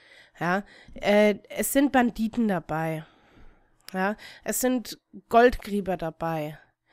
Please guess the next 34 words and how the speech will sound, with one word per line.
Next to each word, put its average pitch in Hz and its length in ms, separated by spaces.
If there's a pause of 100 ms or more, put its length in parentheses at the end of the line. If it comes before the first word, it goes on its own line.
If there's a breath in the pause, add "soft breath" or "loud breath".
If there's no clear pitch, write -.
(240 soft breath)
Es 240 160
ist 262 220
so 302 200
viel 294 560
einfach 202 460
nur, 220 200
was 220 200
verschieden 254 480
ist. 180 280
Klar, 226 320
wir 202 140
benutzen 233 500
auch 226 280
ein 233 120
Modpack. 180 640 (440 loud breath)
Einfach, 226 540 (300 soft breath)
weil 214 280
es - 100
das 208 160
ganze 208 320
Minecraft 208 680
nicht 220 220
so 214 120
langweilig 202 840
macht. 170 500
Wenn 208 220
man 254 120
die 240 80
ganze 285 340
Zeit 262 280
nur 254 140
spielt 254 580
ohne 247 220
Modpack, 233 580